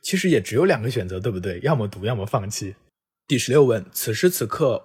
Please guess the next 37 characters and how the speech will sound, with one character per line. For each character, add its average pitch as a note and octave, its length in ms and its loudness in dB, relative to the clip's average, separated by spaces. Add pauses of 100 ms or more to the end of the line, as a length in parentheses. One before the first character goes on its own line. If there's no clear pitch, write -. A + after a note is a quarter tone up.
(140)
脑 G2+ 180 -4
子 D3+ 100 -2
里 A#2 240 0
想 - 180 -8
到 B2+ 140 -2
的 F#2+ 80 -4
第 C#3 140 -6
一 E3 60 0
个 D3 100 4
作 C#3+ 180 0
者 F2 100 -4
是 - 160 -8
谁？ F2 320 -8 (420)
嗯， F2+ 380 -6
是 F#2+ 380 -4
张 D3 180 -2
爱 D#3 80 0
玲， F2+ 240 -6 (200)
因 D3+ 120 2
为 C3 120 2
我 A2 180 2
上 A#2 260 0
一 A2 60 -4
期 A2+ 340 -4
的 G2 560 -8 (320)
播 G#2+ 140 -2
客 G#2+ 140 -2
节 F2+ 200 -12
目 G2 160 -6
就 F#2 220 -6
是 F2+ 440 -8
聊 F#2 260 -6
的 F#2 160 -6
张 G2+ 160 -8
爱 G#2 100 -6
玲 F2 140 -10
的， F2 280 -6